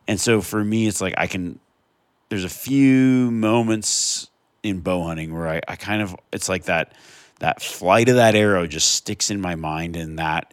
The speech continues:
is one of 'em. I think that you, you'll get to watch the hunt here in a couple days if you choose to. But, man, that was just a real highlight for me.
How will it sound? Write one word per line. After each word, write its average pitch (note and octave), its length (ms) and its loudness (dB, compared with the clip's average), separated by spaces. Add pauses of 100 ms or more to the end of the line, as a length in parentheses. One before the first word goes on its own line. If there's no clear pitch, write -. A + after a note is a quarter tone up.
is D#2 160 -8
one D2 200 -8
of C2+ 100 -14
'em. C2+ 160 -10 (400)
I - 80 -4
think C#3 160 4
that G#2 200 0 (180)
you, A#2 160 -2
you'll C3+ 220 4
get C#3 120 6
to A2+ 80 4
watch F#2 300 0
the B1+ 100 -10
hunt D2 260 -12
here C#2 440 -12
in C#2+ 200 -16
a D2+ 60 -18 (100)
couple C#2+ 220 -12
days D2+ 260 -8
if C#2 80 -20
you C2+ 60 -18
choose D2+ 480 -8
to. C#2+ 220 -10 (320)
But, D#2+ 380 -6 (460)
man, F#2+ 220 4
that G#2 60 4
was A#2+ 120 4
just C3 180 2
a C3 60 2
real A#2+ 220 4
highlight E2 480 -2
for - 160 -12
me. D2+ 200 -10